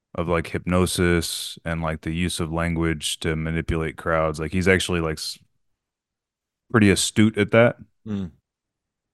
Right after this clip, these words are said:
Speaker 1: Right? He's, they, they say, "Oh, he's got, he speaks at a fourth grade level." Yeah, but it's pretty damn effective.
Speaker 2: Right.
Speaker 1: No, he's actually, he's, the things he says and his approaches are very deliberate.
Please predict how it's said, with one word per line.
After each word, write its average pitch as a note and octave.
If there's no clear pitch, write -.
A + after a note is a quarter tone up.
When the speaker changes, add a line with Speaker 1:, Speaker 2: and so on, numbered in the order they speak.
Speaker 1:
Right? G2
He's, G2+
they, G#2+
they G2
say, G2
"Oh, G3
he's C3
got, D3+
he B2
speaks -
at C#3+
a A#2+
fourth E3+
grade D3+
level." G2+
Yeah, F3+
but E3+
it's F3+
pretty G3
damn E3+
effective. C3+
Speaker 2:
Right. F#2+
Speaker 1:
No, G#2+
he's G#2+
actually, G2
he's, G2
the F#2
things D3
he C3+
says A2
and F#2+
his F2+
approaches F2
are E2
very E2
deliberate. D2+